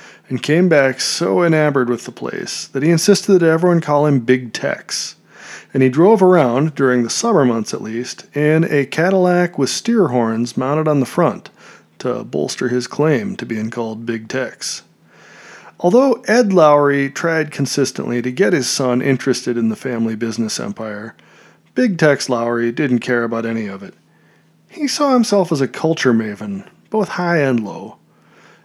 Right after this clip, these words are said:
and he figured that his role in life was to take some of the money his father kept piling up and help find good uses for it, supporting arts and culture in Sioux City.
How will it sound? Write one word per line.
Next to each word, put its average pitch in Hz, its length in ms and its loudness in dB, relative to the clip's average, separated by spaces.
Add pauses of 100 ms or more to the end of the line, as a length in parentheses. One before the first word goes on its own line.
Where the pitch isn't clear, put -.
and 139 240 2
he 208 160 6
figured 214 420 2
that 127 180 2
his 214 280 2
role 190 300 4
in 127 100 4
life 110 480 -6
was 127 160 -8
to 127 100 -12
take 139 220 -2
some 208 220 0
of 226 60 2
the 175 60 2
money 147 380 2
his 123 180 -2
father - 400 0
kept - 280 -2
piling 117 400 -6
up 110 260 -14 (480)
and 135 80 -8
help 196 240 0
find 175 380 0
good 151 200 0
uses 131 400 -2
for 107 280 -8
it, - 100 -18
supporting 147 480 0
arts 165 420 -4
and 147 80 -2
culture 131 480 -4
in 104 120 -8
Sioux 135 240 -6
City. 117 420 -6